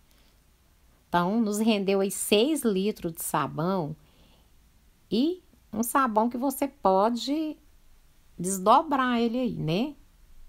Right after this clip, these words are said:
Olha como que tá. Como que faz espuma. Não é espuma que limpa, né, gente? Mas também o sabão tem que espumar, né? O povo gosta de ver espuma.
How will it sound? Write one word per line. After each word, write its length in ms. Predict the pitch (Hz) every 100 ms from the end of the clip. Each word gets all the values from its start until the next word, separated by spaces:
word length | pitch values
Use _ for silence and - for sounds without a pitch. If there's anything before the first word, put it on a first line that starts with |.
| - -
Olha 240 | 175 202
como 320 | 277 208 190
que 120 | 196 -
tá. 280 | 175 131 147 165 - _ _ _ _ _ - _ _ _ _ _ _ _ _ _
Como 260 | - 175
que 140 | 220 -
faz 340 | - 175 180
espuma. 680 | 214 - - 160 147 151 - - - - - _ _ _ _ _ _ _ _ _ -
Não 220 | 208 220
é 120 | 202
espuma 460 | 302 320 - 208 190
que 140 | 185
limpa, 340 | 190 143 127 151
né, 240 | 156 233
gente? 380 | 208 135 143 -
Mas 180 | 147 -
também 300 | 180 175 170
o 40 |
sabão 360 | 180 214 185 190
tem 200 | - 160
que 60 |
espumar, 480 | - - 262 320 175
né? 240 | 143 214 269 - - - - - - - _ _ -
O 20 |
povo 200 | 202 180
gosta 320 | 170 175 -
de 120 | 185 196
ver 220 | 165 170
espuma. 640 | 226 - - 143 139 123